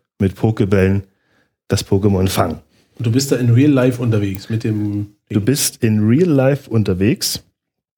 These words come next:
Speaker 1: und kannst quasi, wenn du zu Hause von deiner Wohnung losfährst auf Arbeit, kannst du theoretisch unterwegs Pokémon catchen.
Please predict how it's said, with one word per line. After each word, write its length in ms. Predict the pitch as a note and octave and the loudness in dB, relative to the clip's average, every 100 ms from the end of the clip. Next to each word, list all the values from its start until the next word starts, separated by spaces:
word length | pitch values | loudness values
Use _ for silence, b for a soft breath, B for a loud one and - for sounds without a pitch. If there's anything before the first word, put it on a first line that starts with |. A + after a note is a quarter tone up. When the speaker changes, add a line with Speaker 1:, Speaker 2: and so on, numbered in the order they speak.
| _ _ _ | _ _ _
Speaker 1:
und 80 | - | -2
kannst 240 | B2 C#3+ | 0 0
quasi, 280 | C3+ B2+ A2+ | 0 2 2
wenn 140 | G#2+ | 2
du 220 | B2 B2 A2+ | 2 2 -2
zu 200 | A2 G#2 | 0 0
Hause 500 | A2+ D3+ D3 C#3 A#2 | 2 2 2 2 -2
von 440 | - A2+ A2+ A2 - _ _ _ _ _ _ _ _ | 0 2 2 0 -4 _ _ _ _ _ _ _ _
deiner 240 | G#2+ G2+ | 0 2
Wohnung 280 | A2 G#2+ G2 | 2 2 2
losfährst 520 | B2 F3 F3+ E3+ - | 2 0 0 0 0
auf 160 | A#2 - | -2 -2
Arbeit, 480 | C3+ E3 D#3 D#3 b b b b | -2 2 0 -2 b b b b
kannst 320 | - A#2+ C3 - | -2 0 0 -2
du 80 | |
theoretisch 840 | B2+ A#2+ A2 G2+ B2 E3+ E3+ - - | 0 2 2 2 0 0 0 0 -2
unterwegs 880 | C#3 D#3 E3 C#3+ A#2 B2+ - - - _ _ _ _ _ _ - | 0 2 2 2 2 2 0 -4 -8 _ _ _ _ _ _ -2
Pokémon 440 | G2+ A2+ F#2 E2+ | 0 0 0 0
catchen. 400 | - F2 - - | 0 0 -2 -6